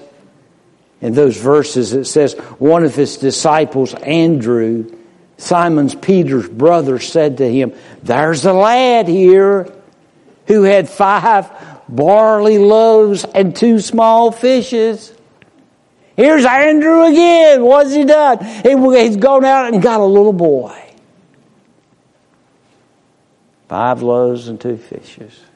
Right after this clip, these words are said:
He brought a little boy, introduced him to Jesus. One of the most precious,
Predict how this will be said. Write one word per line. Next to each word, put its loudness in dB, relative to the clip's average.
He -2
brought 0
a -2
little 2
boy, -2
introduced -2
him -6
to -10
Jesus. -16
One 2
of 0
the 0
most -2
precious, -2